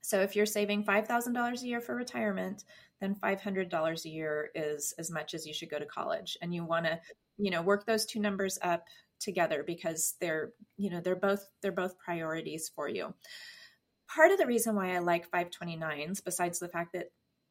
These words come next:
you can have other people give, <laughs> put their money into it, <laughs> is that you can, you can start them with very, very low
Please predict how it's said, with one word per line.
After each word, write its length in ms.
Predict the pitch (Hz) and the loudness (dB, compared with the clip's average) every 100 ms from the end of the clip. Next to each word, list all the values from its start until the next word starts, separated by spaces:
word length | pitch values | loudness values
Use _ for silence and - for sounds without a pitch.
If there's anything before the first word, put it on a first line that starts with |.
| _ _ _ _ | _ _ _ _
you 160 | 175 196 | -4 -2
can 140 | 202 | 0
have 200 | 190 180 | 2 2
other 160 | 180 175 | 4 2
people 300 | 226 190 180 | 0 0 0
give, 240 | 180 - - - - | 0 -2 -6 -14 -12
<laughs> 400 | - 208 285 247 | -8 -4 -2 2
put 180 | 330 - | 4 6
their 100 | 240 | 8
money 340 | 214 220 208 - | 8 8 6 6
into 340 | 202 247 233 | 4 6 8
it, 680 | 208 233 311 - - - - - | 8 8 6 4 2 -2 -2 2
<laughs> 120 | 339 - - - - - - | 2 2 0 2 0 -4 6
is 260 | 311 302 285 | 12 12 10
that 220 | 294 247 | 6 4
you 140 | 262 277 | 0 0
can, 340 | 294 277 254 254 | 0 -2 -4 -4
you 160 | 262 | -4
can 200 | 277 262 | -2 0
start 360 | - 254 254 277 | 0 2 0 0
them 160 | 240 | 2
with 140 | 214 208 | 2 0
very, 380 | - 190 185 185 | 0 2 4 2
very 340 | 185 175 170 | 2 0 0
low 760 | 165 160 160 156 151 151 156 175 | -2 0 2 2 2 2 -2 -6